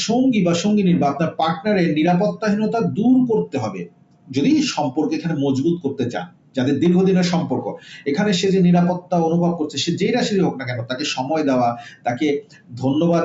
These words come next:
জানানো, তার, এ, এতদিনের, দীর্ঘদিনের যে তার আপনার প্রতি কৃতজ্ঞতা বা আপনার, আহ, প্রতি যে সে শ্রম, মেধা বিনিয়োগ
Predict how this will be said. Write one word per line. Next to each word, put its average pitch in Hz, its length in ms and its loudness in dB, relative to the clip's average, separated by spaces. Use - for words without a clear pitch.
জানানো, 127 280 0
তার, 127 180 0
এ, - 20 0
এতদিনের, 156 480 0
দীর্ঘদিনের 160 640 2
যে 147 80 0
তার 139 160 2
আপনার 139 280 -6
প্রতি 131 260 -10
কৃতজ্ঞতা 131 520 -2
বা - 100 0
আপনার, 127 320 -4
আহ, 123 180 0
প্রতি 131 220 -4
যে 131 100 0
সে 131 100 -2
শ্রম, 135 260 0
মেধা 123 320 -2
বিনিয়োগ 147 300 0